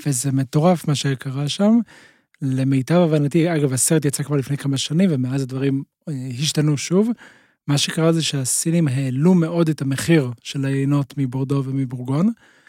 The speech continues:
עד כדי כך שהאמריקאים הפסיקו להיות מסוגלים לקנות במידה מסוימת את היינות הללו שהם היו הקניינים הראשיים שלהם בעבר,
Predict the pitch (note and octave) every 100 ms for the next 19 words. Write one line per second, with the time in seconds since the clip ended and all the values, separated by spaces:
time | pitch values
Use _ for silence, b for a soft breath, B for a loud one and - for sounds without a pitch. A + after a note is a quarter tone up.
0 | b b E3 - D3+ C#3 D3+ C#3+ - C#3
1 | C#3 C3 D#3 E3 C#3+ A#2+ - E3+ - D3
2 | D3 D3+ - C#3 C3+ D3+ D3 B2 D#3 D3
3 | - C3+ C3 C3+ C3 - C3+ C3+ C#3 C#3
4 | C#3 C#3 C3+ C3+ C3+ C3+ - C3+ C#3 C3+
5 | C3 B2+ B2 B B B B D3+ D3+ D3
6 | D3+ C#3 C#3 C#3+ C#3 C3+ C#3 D#3 E3 C3
7 | B2 D#3